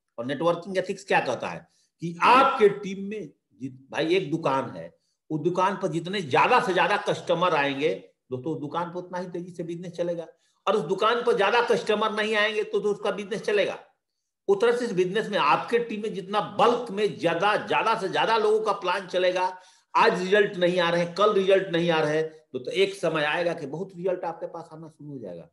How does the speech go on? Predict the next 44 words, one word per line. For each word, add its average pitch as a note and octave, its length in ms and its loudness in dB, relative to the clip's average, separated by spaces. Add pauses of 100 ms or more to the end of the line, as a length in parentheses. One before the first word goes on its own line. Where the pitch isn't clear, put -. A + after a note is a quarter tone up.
(400)
तो D3 60 -2
घबराने B2+ 520 0
की D#3 120 -6
बात B2 400 0
नहीं G#2 200 -8
है। E2+ 140 -16 (300)
आप C3 140 -2
अपने D3 200 -4
टीम G3+ 200 -10
में G#3+ 100 -8
बस F3+ 100 -2 (180)
प्लान, A3 340 4 (220)
आपका F#3 300 0
जिम्मेवारी F#3 540 -4
क्या D3+ 160 -6
है, - 160 -16 (380)
आपका C3+ 260 0
रिस्पॉन्सिबिलिटी E3+ 760 -4
है F#3 160 0 (440)
कि C#3 60 -6
मैं E3+ 280 -2
प्लान A3 380 6
ज्यादा G3 260 4
से F3+ 140 -2
ज्यादा E3+ 240 2
कर D#3 200 -4
लूं, E3+ 260 -4 (260)
अपने D3+ 240 -2
टीम A3 320 -6
में A3+ 160 -2
प्लान F3 260 2
ज्यादा D#3+ 240 0
से E3 120 -10
ज्यादा D#3 200 -4
करा C3 260 -4
लूं D3+ 200 -10 (380)
और B2+ 180 0
ज्यादा D#3 200 0
से D3+ 60 0
ज्यादा D3+ 220 0
उनको C#3+ 260 -2
प्रॉपर D3+ 460 0
तरीके D3 380 -4
से - 140 -8